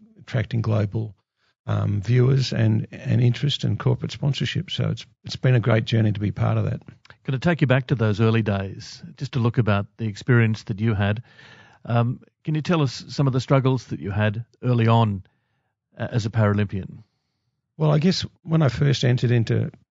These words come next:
Speaker 1: um, disability sport in Australia, there were so many small organisations running it, I didn't really know where I fitted in. There was all these, um, what we call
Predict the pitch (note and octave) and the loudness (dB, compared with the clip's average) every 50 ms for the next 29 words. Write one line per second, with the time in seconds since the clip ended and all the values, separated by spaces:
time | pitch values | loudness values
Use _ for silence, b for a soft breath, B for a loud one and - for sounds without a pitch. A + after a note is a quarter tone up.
0 | - - B2+ A2+ A2 G#2+ G#2+ - C#3 C3+ - - B2 A#2 A#2+ A#2+ A2+ A2+ - - | -4 0 2 2 2 2 0 0 -2 -2 -2 -2 -2 0 0 0 0 -2 -4 -6
1 | - - B2+ B2+ B2+ A#2+ A2+ G#2+ G#2 - - B2+ A#2 B2 C#3+ D3 A2+ G2+ G#2 G#2+ | -4 -2 0 0 2 2 2 0 -2 -2 -2 0 2 2 2 2 0 0 0 0
2 | A2 G#2 - - B2 B2+ C3+ B2+ A#2 G#2+ G#2+ - - _ _ - - - - C3 | 0 0 0 0 0 2 2 2 2 0 -2 -4 -10 _ _ -12 -10 -6 0 2
3 | A#2+ B2+ C3+ C#3+ C#3 - A#2 A#2 A2 G#2+ A#2 A2 A2 A2 A2 G#2+ A#2 A2+ A2+ A#2 | 2 4 4 4 2 2 2 2 2 2 2 0 2 2 2 2 2 2 2 0
4 | - A#2+ A#2 - - A2+ A2 B2+ D#3 D#3+ A2+ G2+ G#2+ G2+ A2+ C3 B2 A#2 A2 - | 0 0 -2 -2 0 2 2 4 4 2 2 2 0 0 0 0 0 0 0 -2
5 | A2+ A#2 A2 G#2+ G#2 G#2 A2 G#2+ G2+ G#2+ - - - C3 A#2 A#2+ C3 C3+ A#2+ A2 | 0 0 0 2 2 2 2 2 2 0 -2 -4 -6 -2 0 2 2 2 2 0
6 | G#2 - - A#2+ A2 A2+ G2+ B2+ C#3 D#3 B2+ - G2 - - F#2 G#2+ G#2+ G#2+ - | 0 0 -2 -2 0 0 0 0 0 0 0 -2 -4 -4 -4 -4 -4 -4 -4 -6
7 | - B B B B B B B B C3 B2 B2 A#2+ B2 A#2+ A#2 A2+ - - - | -8 B B B B B B B B 0 0 2 2 2 2 0 0 -2 -6 -8
8 | E3 - A2 A2+ A2+ A2 A2 A2 G#2+ F#2+ - _ _ - - - - A#2 A2+ - | -4 0 0 2 2 2 0 0 -2 -2 -6 _ _ -12 -8 -6 -4 -4 -2 -2
9 | - B2 A#2+ A2 A2+ - | -2 -2 0 0 -2 -6